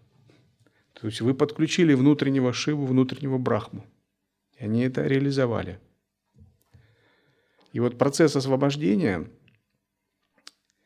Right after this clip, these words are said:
и процесс ситха — это перевод призрачной реальности в условную, а потом перевод условной реальности в парамартхика, трансцендентную. Вот мы должны сделать вот такой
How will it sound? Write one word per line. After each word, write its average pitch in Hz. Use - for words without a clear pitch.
и 127
процесс 139
ситха — 208
это 127
перевод 165
призрачной 170
реальности 107
в 110
условную, 98
а 117
потом 139
перевод 147
условной 180
реальности 98
в -
парамартхика, 147
трансцендентную. 110
Вот 113
мы 131
должны 139
сделать 110
вот 104
такой 143